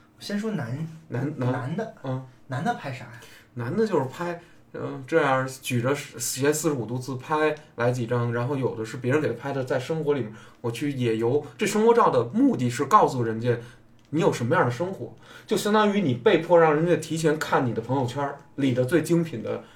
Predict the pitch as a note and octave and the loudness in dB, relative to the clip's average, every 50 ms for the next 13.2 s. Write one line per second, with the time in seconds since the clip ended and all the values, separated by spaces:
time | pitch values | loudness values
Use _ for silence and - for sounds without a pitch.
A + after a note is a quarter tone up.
0 | - _ - - - A#2+ A#2+ B2+ - - - - - - - - - - - - | -20 _ -16 -8 -4 -4 -4 -4 -6 -10 -14 -18 -20 -20 -20 -20 -20 -20 -18 -12
1 | - C4+ - C#3+ D3 D3 D3 D3+ D#3 D#3 D#3 D#3 D#3+ D#3 D3+ D#3+ D#3+ D#3 D#3 D#3 | -12 -10 -4 2 6 8 8 10 10 10 10 12 12 12 12 12 12 12 12 10
2 | D3+ D3+ D3 D3 C#3 C#3+ C#3 C#3 C3+ C3 B2+ B2 C#3+ C#3 C#3 B2+ C3 C3 B2+ B2 | 10 10 8 8 6 6 4 4 4 2 0 0 0 0 0 0 0 0 0 0
3 | A#2 A2+ A2+ A2+ A2+ A2 G#2+ - - E3+ D#3 E3 - - B2+ A#2+ B2 A#2+ A2+ - | -2 -2 -4 -6 -6 -6 -6 0 2 6 6 6 6 4 -2 -4 -2 -4 -4 -6
4 | - - D#3+ D3+ C3+ B2 B2+ B2 - - - - - - - - - _ _ - | -4 -2 0 2 2 2 0 -4 -8 -16 -20 -20 -20 -20 -20 -20 -20 _ _ -14
5 | - - - - A3+ G#3+ G3+ F3 D#3 C#3+ - - A#2 B2+ - - G3+ G3+ G3+ F3 | -14 -12 -6 -2 0 0 0 0 0 -2 -2 -4 -6 -8 -8 -6 -4 -2 -2 -2
6 | C#3 - - E3 G3+ G3+ G3 G3 F#3+ F#3 - F3 D#3+ D#3 D#3 - C#3 C#3+ C3+ B2 | -2 -4 -4 -2 0 0 0 0 -2 -2 0 0 0 0 -2 -2 -6 -6 -4 -4
7 | B2 A#2 A#2 A#2 B2+ C3+ D#3 D3+ F3 F3 E3+ E3 - D#3+ - C#3+ E3 F3 F3+ F3+ | -4 -2 -2 0 0 2 4 4 4 4 4 2 0 0 4 6 10 10 10 10
8 | - D3+ D#3+ - - - - D#3+ F3 G3 G#3 - - - C4 B3 A3 G#3 F#3+ G3 | 8 6 0 -2 0 0 0 4 8 8 8 8 10 12 12 12 12 12 12 10
9 | G#3+ G#3+ A#3+ C4 C#4+ C#4 C4+ - - E3+ D#3+ D#3 F3+ F3+ F#3 E3 D#3 D#3 G#3+ G#3+ | 10 10 10 10 12 12 12 12 12 10 8 8 8 8 8 8 6 6 6 6
10 | G#3 A3 A3 - G#3+ G3+ E3+ D3+ D3 B2+ - B2 D3+ D3+ C#3+ B2+ - - - - | 8 8 8 8 8 6 4 4 4 0 0 2 4 4 6 4 4 0 -6 -18
11 | - - - F3+ G3 G3 E3+ D3+ B2 A#2+ B2 F3+ F#3 F3+ E3 D#3+ - - - - | -20 -10 -2 0 2 2 2 2 0 0 0 -2 -4 -4 -6 -8 -8 -12 -14 -8
12 | F3 F#3 G3 G3 E3+ C#3+ C3 B2+ - - A#3+ C4+ A#3+ A3 F3+ D#3 D3 D3+ E3+ D#3+ | -8 -4 2 4 4 4 4 2 0 2 2 2 2 4 4 4 4 4 4 4
13 | D3 C#3 B2+ A#2+ | 4 4 2 0